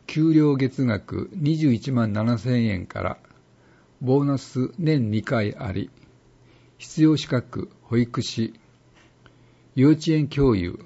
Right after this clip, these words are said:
必要資格、幼稚園教諭免許、副担任、預かり保育職員、かっこ幼稚園、必要資格、幼稚園教諭免許、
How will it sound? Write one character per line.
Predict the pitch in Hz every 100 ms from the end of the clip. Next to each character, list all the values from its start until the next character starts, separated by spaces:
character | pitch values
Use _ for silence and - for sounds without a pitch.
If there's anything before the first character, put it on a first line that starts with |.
| - _ _ _ _ _ _
必 | - - 185
要 | 156
資 | 147
格、 | - 127 - - - - _ _
幼 | 127 143
稚 | 147 165
園 | 147 139
教 | - 139
諭 | 131 135
免 | 165 123 113
許、 | - 95 - - _ _ _ _ _ _ _ _ _ _ _
副 | - - 180
担 | 156 143 123
任、 | 98 85 95 - - _ _
預 | 135 123 147
か | 151
り | 139
保 | 117
育 | 127 -
職 | 120 123 - 117
員、 | 87 87 - - _
か | - 123
っ | -
こ | - 110 -
幼 | 151 107
稚 | 104 - 110
園、 | 95 73 - _ _ _ _ _ _ -
必 | - - 147
要 | 139
資 | -
格、 | 143 - - 90 - _ _ _ _ _ 131
幼 | 139
稚 | 151 - 147
園 | 139
教 | 123 135 135
諭 | 139
免 | 147 131 110
許、 | - - 92